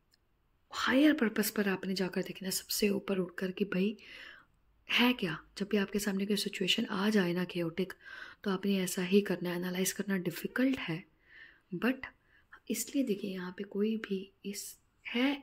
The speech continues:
बर्ड है, जिनको हम इतना स्ट्रॉन्ग नहीं बोलते एनिमल से,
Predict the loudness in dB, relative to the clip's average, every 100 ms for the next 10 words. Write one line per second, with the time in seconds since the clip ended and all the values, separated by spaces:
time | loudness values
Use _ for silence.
0 | _ _ _ -8 0 2 2 -2 -8 _
1 | -20 -20 -14 -4 -2 0 -2 0 -2 0
2 | 2 2 4 4 6 8 8 6 0 0
3 | -2 -4 -6 -10